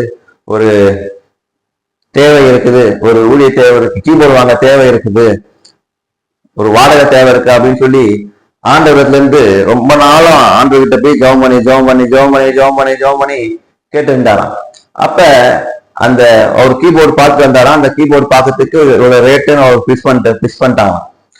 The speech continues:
அப்ப இந்த, அந்த அவர் சொன்ன அந்த நாட்கள் முடிய போகுது. அந்த, "ஐயையோ, இ-, இந்த நாள் முடிய போதே, இதுக்குள்ள காசு கட்டுக்கலாம், இந்த கீபோர்டு போயிடுமே" அப்படின்னு சொல்லி அவர்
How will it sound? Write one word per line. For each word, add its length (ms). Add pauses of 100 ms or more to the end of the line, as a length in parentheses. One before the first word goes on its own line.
(120)
அப்ப 300 (600)
இந்த, 200 (300)
அந்த 200
அவர் 360
சொன்ன 260
அந்த 360
நாட்கள் 720
முடிய 360
போகுது. 360 (300)
அந்த, 380
"ஐயையோ, 500
இ-, 280
இந்த 280
நாள் 240
முடிய 340
போதே, 400
இதுக்குள்ள 320
காசு 340
கட்டுக்கலாம், 320
இந்த 100
கீபோர்டு 340
போயிடுமே" 380
அப்படின்னு 180
சொல்லி 500 (220)
அவர் 600